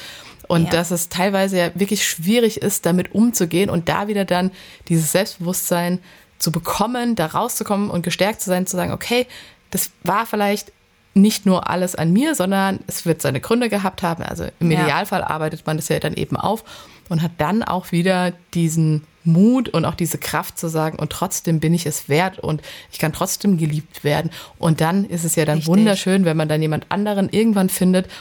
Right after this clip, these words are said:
Speaker 1: und dann weiß man, alles klar, es hatte auch alles so seinen Grund gehabt. Das Universum hat mir das vielleicht auch alles so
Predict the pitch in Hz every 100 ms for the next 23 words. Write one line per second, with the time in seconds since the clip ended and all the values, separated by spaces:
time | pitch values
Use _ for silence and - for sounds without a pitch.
0 | - - 165 143 165 208 160 185 - 180
1 | - 185 220 226 226 226 - 156 151 196
2 | - - - - 202 208 160 156 147 160
3 | - 269 294 - 196 202 202 180 - 156
4 | 156 185 196 202 196 - - - _ -
5 | 190 - - 190 208 185 156 156 - 156
6 | - 180 180 156 156